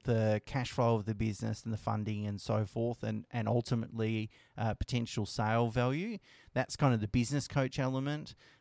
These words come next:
Uh, the financial planning element is then talking or thinking about the client's personal goals, you know, whether it's, um, making sure they're in a position to fund private school education or, um, uh, build a nest egg of assets that are separate to their business entity,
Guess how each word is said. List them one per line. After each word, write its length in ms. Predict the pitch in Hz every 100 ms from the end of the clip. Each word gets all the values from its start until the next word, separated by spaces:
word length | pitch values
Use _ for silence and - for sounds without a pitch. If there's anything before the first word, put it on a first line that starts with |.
| -
Uh, 260 | 123 113 -
the 140 | 131
financial 500 | - 127 127 123 -
planning 420 | 110 131 139 127 120
element 440 | 117 113 113 110
is 140 | 107
then 240 | 123 113 113
talking 420 | 117 113 120 110
or 180 | 104 101
thinking 340 | - 127 127 110
about 360 | 104 104 101
the 80 | 107
client's 380 | - 107 104 -
personal 480 | - 110 113 123 117
goals, 520 | 101 92 82 - - - - _ -
you 100 | 123
know, 160 | 117
whether 320 | 104 110 110 107
it's, 320 | 107 - -
um, 380 | 110 104 107 110
making 300 | 117 120 110
sure 260 | 120 110
they're 160 | 107 110
in 60 |
a 40 | 101
position 540 | 101 113 - 113 104
to 160 | - 107
fund 340 | 117 110 107
private 300 | 120 117 107
school 260 | - 113 113
education 840 | 110 113 120 110 107 - 113 107
or, 340 | 104 101 101 101 - - _ 113
um, 320 | 113 110 -
uh, 140 | 113 107
build 300 | 123 135 120
a 40 |
nest 360 | 110 120 - 120
egg 180 | 110
of 100 | 104
assets 560 | 101 107 - 110 101 -
that 180 | 113 107
are 40 |
separate 460 | 101 - 117 135 -
to 120 | -
their 160 | 110 107
business 420 | 98 110 120 -
entity, 500 | 113 117 113 117 113